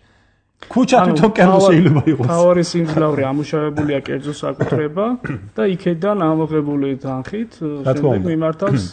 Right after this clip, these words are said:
Speaker 1: <coughs>
Speaker 2: ამ
Speaker 1: მე იმას არ ვამბობ, რომ ამ ქვეყნებში არ არის რეგულაციები, იმასაც არ ვამბობ, რა თქმა უნდა. უამრავი რეგულაციაა, მაგრამ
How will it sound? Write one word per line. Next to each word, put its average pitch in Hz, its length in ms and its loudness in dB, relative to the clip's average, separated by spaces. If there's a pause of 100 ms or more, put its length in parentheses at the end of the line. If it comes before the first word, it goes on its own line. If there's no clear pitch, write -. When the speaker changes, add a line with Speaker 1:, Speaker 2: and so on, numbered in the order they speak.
Speaker 1:
<coughs> 135 160 -10
Speaker 2:
ამ 156 80 -6 (280)
Speaker 1:
მე 139 200 0
იმას 170 260 0
არ 151 120 2
ვამბობ, 127 280 0
რომ 147 140 2
ამ 131 260 0
ქვეყნებში 120 420 -6
არ 110 100 -2
არის 120 140 -2
რეგულაციები, 104 560 -6
იმასაც 110 280 -10
არ 98 120 -6
ვამბობ, 92 220 -12
რა 104 100 -14
თქმა - 160 -14
უნდა. 107 200 -8 (500)
უამრავი 113 380 -2
რეგულაციაა, 123 600 -4
მაგრამ 117 380 -2